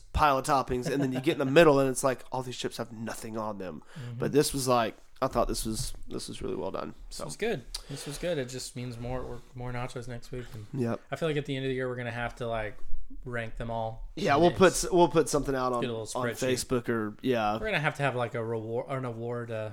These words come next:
Speaker 2: award
Speaker 1: Yeah.
Speaker 2: show at the
Speaker 1: <laughs> An
Speaker 2: end of the
Speaker 1: award
Speaker 2: year.
Speaker 1: show?
Speaker 2: Yeah, the official, you know, Aaron Corcoran Can't Trade, Won't Trade, Untradeable Trade of the Year.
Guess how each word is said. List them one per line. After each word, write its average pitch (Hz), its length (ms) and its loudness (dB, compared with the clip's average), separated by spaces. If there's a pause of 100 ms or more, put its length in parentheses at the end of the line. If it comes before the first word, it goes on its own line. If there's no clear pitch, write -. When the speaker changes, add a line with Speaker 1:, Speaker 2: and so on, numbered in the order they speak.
Speaker 2:
award 131 160 -6
Speaker 1:
Yeah. 127 200 4
Speaker 2:
show 113 280 -4
at 110 60 -2
the 247 60 6
Speaker 1:
<laughs> - 40 8
An - 80 -2
Speaker 2:
end - 60 -
of - 120 6
the - 60 4
Speaker 1:
award - 240 8
Speaker 2:
year. 185 60 -2
Speaker 1:
show? 233 540 6 (180)
Speaker 2:
Yeah, 110 300 -4 (100)
the 165 260 6
official, 139 960 0
you 131 140 -6
know, 117 140 -4
Aaron 120 300 -6
Corcoran 117 540 -8 (640)
Can't 123 180 -6
Trade, 117 160 -6
Won't 113 140 -8
Trade, 113 160 -8
Untradeable 110 340 -8
Trade 113 200 -6
of 107 60 -6
the 104 60 -8
Year. 104 300 -8